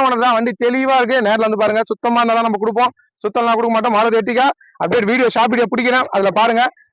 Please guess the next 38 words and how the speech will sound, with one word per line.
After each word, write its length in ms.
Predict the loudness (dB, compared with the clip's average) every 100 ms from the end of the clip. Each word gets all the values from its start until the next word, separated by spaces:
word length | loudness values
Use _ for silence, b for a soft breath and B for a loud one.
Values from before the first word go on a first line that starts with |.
| -2
வீடியோ 160 | 0 0
பிடிச்சி 220 | -2 -2 0
போடுவோம். 320 | 2 2 0 -2
இப்போதைக்கு 300 | -4 -2 0
வண்டி 180 | 0 0
இருக்குன்னு 280 | 0 -2 0
காமிச்சிடுறேன். 380 | 0 2 0 -2 _ b -8
இன்னைக்கு 200 | -4 -2 0
தான் 140 | 0
வந்திருக்கு, 360 | 0 0 0 -4 -6 _ -4
காலைல 240 | -2 0 0
தான் 100 | 0
வண்டி 180 | 0 -2
வந்துச்சு, 260 | -2 -2 -2 -2
நீட்டா 380 | -2 -2 -2 -2
இருக்கு. 180 | -2 -4 -6 b -8
அதை 100 | -4 -2
அப்டேட் 220 | -2 -2
பண்ணணும்னா 300 | 0 0 2 0
உங்களுக்கு 200 | 0 -2
காமிக்கிறேன். 300 | 0 -2 -2
சுத்தமா 300 | -4 0 2 2
இருக்கு, 180 | 2 0
வண்டி 200 | 0 -2
நிக்காது. 300 | 0 0 0 b b -4 -4
எட்டிகா 260 | 0 0 2
வந்து 160 | 2 0
நிக்காதுங்க. 340 | 0 0 0 0 0
இந்த 100 | 0 0
நாற்பத்தி 340 | 0 0 0
ஒன்பது 180 | 2 2
வண்டியில 220 | 2 0 -2 B -4
மூணு 160 | 0 2
வண்டி 160 | 2 0 0
எட்டிகாவே 280 | 0 0 0
சோல்ட் 120 | 0
அவுட் 120 | 2
ஆயிருக்கும். 220 | 0 -2